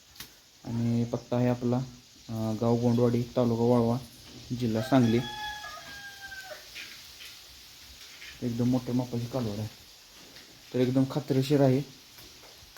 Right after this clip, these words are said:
आणि पुन्हा एकदा तुम्हाला, अ, सांगतोय की आपण व्यापारी नाही,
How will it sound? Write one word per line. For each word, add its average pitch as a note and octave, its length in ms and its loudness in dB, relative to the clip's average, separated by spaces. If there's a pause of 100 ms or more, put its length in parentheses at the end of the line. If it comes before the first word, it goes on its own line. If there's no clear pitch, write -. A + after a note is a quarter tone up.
(300)
आणि B2+ 120 -2
पुन्हा C#3 300 2
एकदा C#3+ 180 4
तुम्हाला, C#3 540 6
अ, C3+ 60 4
सांगतोय C3+ 420 -2
की - 400 -10
आपण B2+ 280 0
व्यापारी C#3 380 2
नाही, C3 260 4